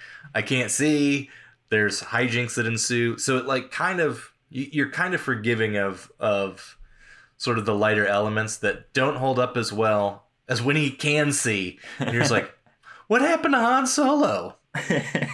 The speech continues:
Speaker 2: I, I, before I forget, B C, I saw something I never noticed before. I was watching the despecialized version,
Speaker 1: Mm-hmm.
Speaker 2: um, so as close to the theatrical as I can get. I forgot that, or I never even noticed,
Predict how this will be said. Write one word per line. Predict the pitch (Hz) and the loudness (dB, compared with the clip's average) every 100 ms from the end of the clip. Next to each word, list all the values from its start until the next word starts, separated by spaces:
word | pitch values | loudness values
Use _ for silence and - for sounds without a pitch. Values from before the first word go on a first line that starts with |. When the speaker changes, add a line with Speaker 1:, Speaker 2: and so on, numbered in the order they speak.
| - - - _ _ _ - - - | -12 -20 -20 _ _ _ -10 -10 -4
Speaker 2:
I, | 135 151 - | 0 0 0
I, | 143 | 0
before | 143 147 202 | 0 2 2
I | 226 | 2
forget, | 143 123 202 - | 0 0 0 0
B | 131 | -2
C, | 120 131 | 0 0
I | 131 | 0
saw | - 180 | 0 -2
something | 202 202 190 | 0 -2 0
I | 165 | 0
never | 147 151 208 240 | 0 0 2 2
noticed | 226 240 269 233 - | 2 2 0 -2 -2
before. | 160 117 87 71 65 _ _ _ _ _ _ | -2 0 0 0 -4 _ _ _ _ _ _
I | 107 | 0
was | 113 | 2
watching | 123 143 160 143 | 2 2 0 2
the | 120 | 2
despecialized | 120 139 - 135 135 117 110 107 90 | 0 -2 0 -2 0 0 2 0 -2
version, | 98 98 107 127 135 _ _ _ _ | -2 0 0 -2 -6 _ _ _ _
Speaker 1:
Mm-hmm. | 131 | -2
Speaker 2:
um, | 90 92 92 92 92 78 _ _ | 0 0 -2 -2 -4 -6 _ _
so | - 110 | -4 -2
as | 101 | 0
close | - 135 135 | 0 0 0
to | 123 | -2
the | 110 | -2
theatrical | 123 120 113 113 107 107 | 0 0 0 -4 -2 0
as | 98 | 0
I | 101 | -2
can | 98 87 | -2 -2
get. | 95 107 - _ _ _ _ _ | 0 -2 -4 _ _ _ _ _
I | 170 | -6
forgot | 180 180 233 233 - | -4 -2 -2 -2 -2
that, | 156 - _ | -4 -4 _
or | 143 170 | -2 0
I | |
never | 175 233 220 | 0 0 0
even | 180 165 | 0 0
noticed, | 170 196 143 - | 2 2 0 -4